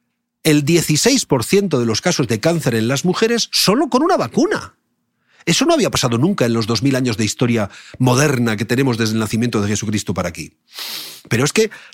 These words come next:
tengo más datos, algunos absolutamente escandalosos. Es que solamente con esta vacuna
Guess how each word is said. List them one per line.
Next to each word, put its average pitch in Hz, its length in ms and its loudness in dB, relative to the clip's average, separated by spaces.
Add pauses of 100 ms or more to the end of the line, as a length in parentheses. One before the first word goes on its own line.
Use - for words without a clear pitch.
(140)
tengo 165 220 2
más 117 220 -2
datos, 139 520 -2 (520)
algunos 135 480 0 (120)
absolutamente 127 580 0
escandalosos. 98 680 -2 (280)
Es 170 120 0
que 139 180 -2 (360)
solamente 135 880 0
con 110 260 0
esta 147 300 0
vacuna 95 480 -2